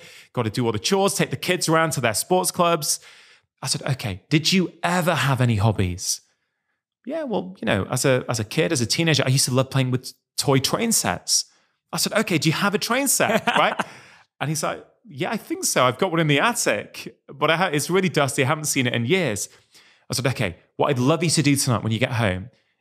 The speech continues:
Speaker 1: is get your train set out. <laughs> Now, look, I appreciate this may not be the advice he was expecting from his doctor, you know.
Speaker 2: <laughs> I love it.
Speaker 1: Um, but this was the advice I gave him. Then I didn't see him for a little while, which is not uncommon. We have so many patients, we can't follow them all up.
Speaker 2: Mm.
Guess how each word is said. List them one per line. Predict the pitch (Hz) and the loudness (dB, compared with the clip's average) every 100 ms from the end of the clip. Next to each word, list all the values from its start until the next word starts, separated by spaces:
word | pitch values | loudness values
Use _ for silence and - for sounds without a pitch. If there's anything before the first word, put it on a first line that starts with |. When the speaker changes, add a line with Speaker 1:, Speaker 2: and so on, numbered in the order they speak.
| _ | _
Speaker 1:
is | 120 | -8
get | - 135 | -6 -4
your | |
train | - 127 113 | -2 0 0
set | - - | -2 -4
out. | 90 - - - - - - | -8 -10 -10 -10 -18 -16 -8
<laughs> | - - - _ _ - | -8 -8 -18 _ _ -2
Now, | 185 | 2
look, | 196 147 - | 2 0 0
I | 175 | 0
appreciate | 220 220 214 190 196 196 175 | 0 0 0 2 4 2 2
this | 151 180 | -4 0
may | 226 | 0
not | 202 | 2
be | 185 | 2
the | 175 | 0
advice | 135 151 180 - | 2 2 2 0
he | 170 | 0
was | |
expecting | 160 151 - 160 185 208 | -2 -2 0 0 0 -4
from | 190 165 | -2 0
his | 143 | 0
doctor, | 123 139 151 160 226 208 | 2 0 0 -2 -2 -2
you | 151 | 0
know. | 143 175 | 2 0
Speaker 2:
<laughs> | 165 | 0
I | 170 | 2
love | 165 | 2
it. | 151 127 | 2 0
Speaker 1:
Um, | 165 170 170 170 - 123 | 2 2 0 -6 -12 -2
but | 180 135 | -2 0
this | 214 - | -2 -2
was | - | -2
the | 147 | 0
advice | 139 139 131 - | 2 2 0 0
I | |
gave | 123 196 240 - | -2 -4 -6 -2
him. | 98 98 - _ _ | -4 -4 -16 _ _
Then | 139 127 - | -6 -6 -6
I | 160 | -2
didn't | 220 214 | 0 0
see | - - 156 | 2 4 4
him | 143 | 4
for | 113 | 2
a | |
little | 104 104 | -2 -4
while, | 98 92 | -2 -4
which | 117 139 | -2 -2
is | 156 | -2
not | 180 | -2
uncommon. | 147 - 123 101 | -2 -2 -4 -4
We | 117 | -4
have | 123 | 0
so | - 165 180 | 0 0 2
many | 160 | 2
patients, | 160 120 107 - - | 2 -2 -2 -4 -8
we | 117 | -10
can't | - 135 | -10 -10
follow | - 117 110 | -6 -2 0
them | 107 | -2
all | 104 110 | -4 -4
up. | 110 92 | -4 -8
Speaker 2:
Mm. | 107 104 107 107 | -16 -14 -14 -14